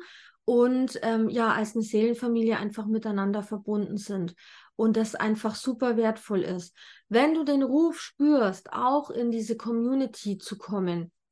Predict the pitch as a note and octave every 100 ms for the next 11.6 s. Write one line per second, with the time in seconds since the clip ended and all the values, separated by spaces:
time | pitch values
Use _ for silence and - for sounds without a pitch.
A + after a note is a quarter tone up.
0 | _ _ - - - G#3+ A3 D4+ F4 -
1 | A#3+ A#3+ A#3+ A3+ G#3 A3+ A3 G3+ G3+ A3
2 | A3 A#3 C4 B3+ A#3 G3+ G3 G#3 A#3 A#3+
3 | B3 C4 _ _ _ _ - A3 - B3+
4 | C4 - G#3+ C4+ C#4 C#4+ C4 A#3+ A3 B3+
5 | - - F3+ F3 - G3+ G3 D3 B3 F4
6 | F4+ - _ _ _ - C#4+ F#4+ A#4 -
7 | A#3 - A#3+ C#4 A#3+ A3+ A#3+ A#3+ A#3 B3+
8 | - A#3 A3+ A3+ A#3 A#3+ A3 - G#3+ A#3+
9 | - B3 A#3+ A#3+ B3 A3+ G#3+ G3+ G#3 G#3+
10 | A#3+ D4 C4 A3+ A3+ A3+ B3 A#3 A3+ G3+
11 | G3 G3+ G#3 A3+ C4 D4+